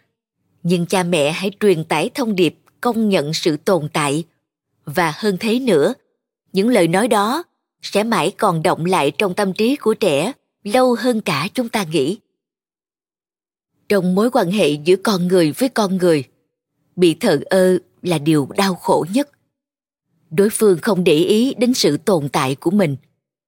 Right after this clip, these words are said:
Ai ở trong hoàn cảnh này cũng sẽ cảm nhận được nỗi sợ hãi cùng tâm trạng đau khổ, buồn bã. Chỉ đơn thuần là nói những điều giản đơn như khẳng định sự tồn tại của đối phương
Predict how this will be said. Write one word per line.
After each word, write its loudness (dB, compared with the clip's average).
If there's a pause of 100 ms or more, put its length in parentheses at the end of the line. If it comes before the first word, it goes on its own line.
(720)
Ai -2
ở 2
trong 0
hoàn -2
cảnh -2
này 2 (440)
cũng 2
sẽ 0
cảm 0
nhận 0
được 0
nỗi 2
sợ 2
hãi -2 (220)
cùng -2
tâm -4
trạng -4
đau -2
khổ, -2 (360)
buồn 0
bã. -2 (1400)
Chỉ 0
đơn 4
thuần 0
là 2
nói 2
những 2
điều 4
giản 0
đơn 2 (320)
như 4
khẳng -2
định 0
sự 0
tồn 0
tại 0
của -2
đối 4
phương 0